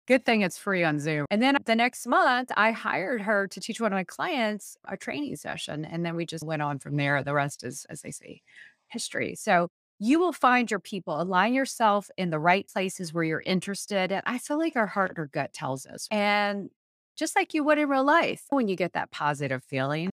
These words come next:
Again, it's good to have a power partner. I think that you have some commonality, right? So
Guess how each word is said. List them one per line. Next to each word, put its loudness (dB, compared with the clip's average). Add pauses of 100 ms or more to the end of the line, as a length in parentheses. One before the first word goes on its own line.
Again, 2
it's -6
good 0
to 0
have 2
a -6
power 2
partner. 0
I 4
think -4
that -2
you -6
have 0
some -6
commonality, 0
right? 2
So 2